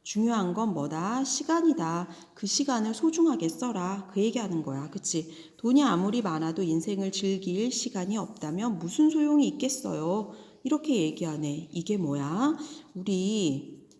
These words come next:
현대인의 삶은 어때, 얘들아? 어, 물질을 중요하게 생각을 하잖아. 그치?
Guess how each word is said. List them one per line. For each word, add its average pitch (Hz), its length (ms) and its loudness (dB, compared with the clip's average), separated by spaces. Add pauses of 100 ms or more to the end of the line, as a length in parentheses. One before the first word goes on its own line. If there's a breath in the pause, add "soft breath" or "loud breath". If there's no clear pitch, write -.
(400)
현대인의 277 760 6
삶은 262 460 2
어때, 185 400 -2
얘들아? 175 600 -2 (640 loud breath)
어, 156 480 -2 (540)
물질을 247 640 0
중요하게 233 580 0
생각을 208 460 -2
하잖아. 170 800 -2
그치? - 640 -4